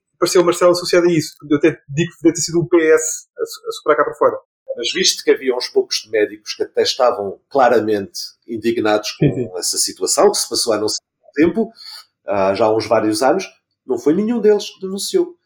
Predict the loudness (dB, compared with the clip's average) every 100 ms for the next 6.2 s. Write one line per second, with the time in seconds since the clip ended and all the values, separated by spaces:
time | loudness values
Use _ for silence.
0 | _ -2 -2 -8 _ _ -2 2 4 4
1 | 0 -6 _ _ _ 4 4 6 4 4
2 | 4 6 6 6 2 2 2 2 2 -2
3 | -2 2 2 0 -2 -2 -2 -2 0 2
4 | 2 4 4 4 2 2 -2 -10 _ _
5 | _ _ 0 2 2 0 -2 -6 -4 -2
6 | -2